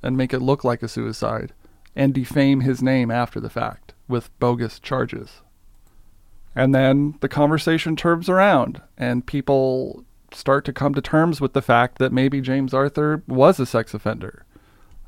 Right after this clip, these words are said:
and that we needed to, we all need to realize that he was a messed up individual. And there's an exchange between a user named Grathis, who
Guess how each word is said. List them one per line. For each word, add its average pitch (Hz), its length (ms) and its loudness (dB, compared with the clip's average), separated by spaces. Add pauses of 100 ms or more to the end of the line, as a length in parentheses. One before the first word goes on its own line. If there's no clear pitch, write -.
and 123 180 -2
that 127 260 0
we 131 140 0
needed 139 340 2
to, 135 480 -2
we 131 100 2
all 139 320 8
need 147 340 2
to 131 80 0
realize 123 640 2
that 123 260 0
he 139 200 -4
was 139 240 0
a 135 60 0
messed 127 300 0
up 127 160 0
individual. 117 640 -4 (800)
And 147 160 8
there's 135 160 6
an 143 100 4
exchange 151 520 0
between 135 300 -2
a 127 40 0
user 127 360 0
named 120 520 -2
Grathis, 139 720 0 (600)
who 127 680 0